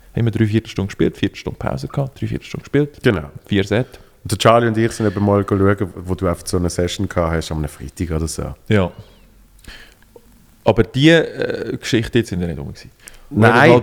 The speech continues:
Speaker 2: dort hast du uns erzählt.
Speaker 1: auf jeden Fall hocke ich auf dem W C, äh, so, Nummer zwei, grosses Geschäft,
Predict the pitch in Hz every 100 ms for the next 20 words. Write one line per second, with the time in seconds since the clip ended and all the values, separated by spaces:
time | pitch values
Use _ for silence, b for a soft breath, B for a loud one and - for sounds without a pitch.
0 | - 123 127 - 110 - - 98 92 123
1 | 139 131 127 127 120 123 101 107 107 110
2 | 120 139 143 - 135 123 123 123 110 95
3 | 92 90 90 92 92 92 - - - -
4 | - - 104 127 147 139 B B _ -
5 | 107 98 - 104 120 123 110 117 123 -
6 | 123 127 -